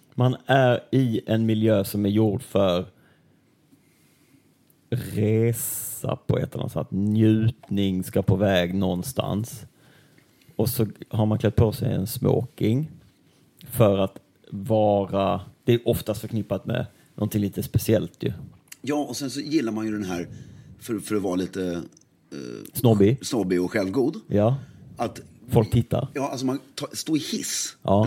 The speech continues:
Speaker 2: Framförallt om man är så här högt. Åka ner långt i en snygg hiss.
Speaker 1: Ja.
Speaker 2: Och sen gå ut i den här stora marmorlobbyn.
Speaker 1: Ja.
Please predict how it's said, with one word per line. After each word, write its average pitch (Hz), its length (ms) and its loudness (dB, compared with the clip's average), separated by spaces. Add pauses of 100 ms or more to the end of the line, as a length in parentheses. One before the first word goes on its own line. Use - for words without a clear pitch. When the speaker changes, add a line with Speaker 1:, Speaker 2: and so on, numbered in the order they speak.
Speaker 2:
Framförallt 151 280 -8
om 151 60 -6
man 147 120 -2
är 117 40 -4
så 104 80 -6
här 101 60 -6
högt. - 180 -10 (100)
Åka 113 200 -6
ner 165 120 2
långt 120 380 -2
i - 20 -6
en 113 80 -2
snygg 104 400 -4
hiss. - 360 -8
Speaker 1:
Ja. 101 320 2 (300)
Speaker 2:
Och - 60 -18
sen 123 100 -6
gå 131 100 0
ut 120 120 -4
i - 20 -10
den 101 80 -8
här 98 60 -8
stora 101 380 -6
marmorlobbyn. 101 680 -6 (180)
Speaker 1:
Ja. 107 260 0